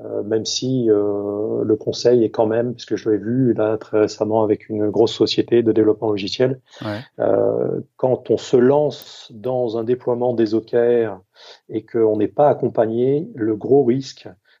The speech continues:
Speaker 1: c'est que, ben, finalement, au bout de quelques mois, on laisse ça, euh, de côté et puis on continue dans notre travail parce qu'on a tellement de travail par ailleurs
Speaker 2: Ouais.
Speaker 1: qu'on n'a pas le temps de s'occuper de vérifier nos, nos résultats clés, et cetera.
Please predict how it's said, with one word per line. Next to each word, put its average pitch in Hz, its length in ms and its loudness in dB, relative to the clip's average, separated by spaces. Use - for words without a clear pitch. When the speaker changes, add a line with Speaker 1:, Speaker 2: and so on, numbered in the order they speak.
Speaker 1:
c'est - 300 -6
que, 110 460 4
ben, 107 180 -8
finalement, 110 380 -6
au 113 100 0
bout 113 140 -4
de 117 40 -12
quelques 110 220 -6
mois, 113 220 2
on 110 80 4
laisse 107 200 4
ça, 113 280 0
euh, 104 320 -2
de 101 100 -8
côté 113 460 -2
et 107 80 0
puis 107 320 -4
on 104 280 0
continue 110 360 -2
dans 107 120 0
notre 101 140 0
travail 113 240 4
parce 110 100 -6
qu'on 110 140 -6
a 101 60 -6
tellement 127 320 2
de 113 60 -2
travail 117 360 2
par 107 180 -2
ailleurs 113 360 0
Speaker 2:
Ouais. 113 160 -2
Speaker 1:
qu'on 104 100 -10
n'a 104 100 -4
pas - 100 0
le 107 80 2
temps 120 160 -4
de - 40 -10
s'occuper - 460 -2
de 104 120 0
vérifier 104 520 0
nos, 104 420 -4
nos 113 300 -2
résultats 101 400 0
clés, 110 220 2
et 104 80 -2
cetera. - 340 -8